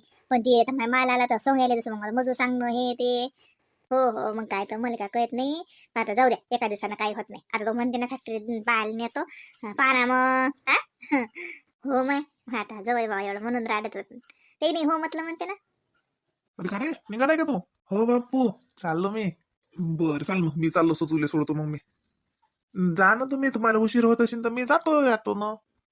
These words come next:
Speaker 2: कशाले रे, मी चाललोच ना. तुझा वेळ आहे का तुला? नाही, नाही, झालं मला बी.
Speaker 1: अ, राजकुमार, हे घे, हे ठेवतो बॅगेत.
Speaker 2: काय हे?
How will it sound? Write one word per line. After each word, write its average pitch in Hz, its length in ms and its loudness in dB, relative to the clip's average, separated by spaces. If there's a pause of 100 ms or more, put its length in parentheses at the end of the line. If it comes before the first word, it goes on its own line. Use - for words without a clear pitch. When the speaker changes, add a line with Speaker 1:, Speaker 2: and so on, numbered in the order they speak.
(120)
Speaker 2:
कशाले 226 260 2
रे, 202 120 2
मी 196 120 -2
चाललोच 202 320 -2
ना. 214 80 -8 (480)
तुझा 190 180 2
वेळ 180 180 4
आहे 247 100 4
का 190 100 0
तुला? 196 140 -2 (320)
नाही, 196 220 0
नाही, 285 180 0 (460)
झालं 202 180 4
मला 254 220 4
बी. 202 140 -2 (680)
Speaker 1:
अ, 370 40 4
राजकुमार, 427 600 2 (520)
हे 311 80 2
घे, 285 100 2
हे - 340 -2
ठेवतो 269 360 4
बॅगेत. 240 260 2 (520)
Speaker 2:
काय 185 400 0
हे? 254 280 0